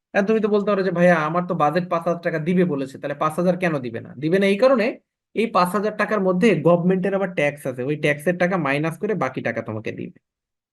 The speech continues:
তার মানে তুমি হয়তো বা চার হাজার পাঁচশো টাকা পেতে পারো, মানে পাঁচশো টাকা বিভিন্ন ফি টি ধইরা ওগুলা বাদ দিয়ে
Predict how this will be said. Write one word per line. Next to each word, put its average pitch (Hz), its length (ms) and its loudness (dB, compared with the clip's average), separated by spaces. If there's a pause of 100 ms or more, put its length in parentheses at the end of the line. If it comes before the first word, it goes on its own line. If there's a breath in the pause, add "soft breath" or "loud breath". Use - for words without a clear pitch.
(4000)
তার 175 120 6
মানে 180 220 6
তুমি 185 240 6
হয়তো 180 240 6
বা 262 120 4
চার 151 240 2
হাজার 170 280 2
পাঁচশো 151 280 -2
টাকা 123 200 -4
পেতে 113 240 -4
পারো, 104 200 -6
মানে 127 160 -2
পাঁচশো 139 340 2
টাকা 190 240 2 (580)
বিভিন্ন 196 480 4 (100)
ফি 185 240 0
টি 202 140 0
ধইরা 170 400 2
ওগুলা 160 260 -2
বাদ 147 320 0
দিয়ে 233 180 -2